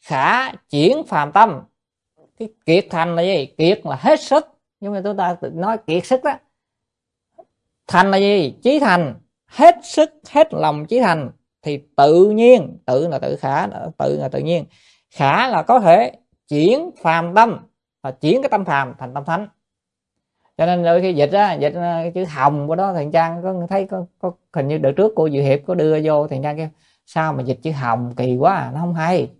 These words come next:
Nói sao, cái từ đó đâu có nghĩa hồng đâu. Chữ phương là có thể, à, là phương là gì? À, là gì? Mới. Đó. Niệm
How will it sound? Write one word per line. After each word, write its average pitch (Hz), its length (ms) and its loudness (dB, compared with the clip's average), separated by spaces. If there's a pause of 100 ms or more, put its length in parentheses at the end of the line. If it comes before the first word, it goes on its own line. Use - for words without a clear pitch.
(460)
Nói 185 100 -4
sao, 165 120 0
cái - 240 -8
từ 135 280 2
đó 165 120 4
đâu 165 140 0
có 196 100 -6
nghĩa 165 200 -4
hồng 131 360 -4
đâu. 175 240 0 (380)
Chữ 170 140 -6
phương 208 500 2
là 120 260 -10 (840)
có 185 120 -4
thể, 156 600 -10 (260)
à, 151 220 -6
là 143 200 -4
phương 180 360 0
là 139 100 -4
gì? 135 220 -6 (360)
À, 139 340 -6 (240)
là 135 180 0
gì? 131 380 -2
Mới. 254 400 6 (420)
Đó. 180 200 -10 (1200)
Niệm 147 560 -2